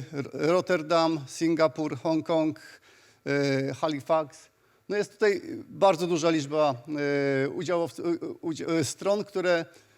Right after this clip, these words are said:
realizują proces przesyłania produktów z punktu A do punktu B.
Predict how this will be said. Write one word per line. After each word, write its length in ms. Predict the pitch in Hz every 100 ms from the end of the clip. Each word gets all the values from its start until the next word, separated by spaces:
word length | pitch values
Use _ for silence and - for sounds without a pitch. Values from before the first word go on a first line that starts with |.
| _ _ _ _ _ _
realizują 640 | 143 165 170 165 180 165 156
proces 520 | 156 139 147 139 - _ _ _ _ _ _ _ _ _ _ _
przesyłania 520 | - 143 147 147 143
produktów 480 | 131 135 127 127 131
z 60 | -
punktu 300 | 135 120 131
A 80 | 127
do 100 | 117
punktu 360 | 123 113 120
B. 180 | 104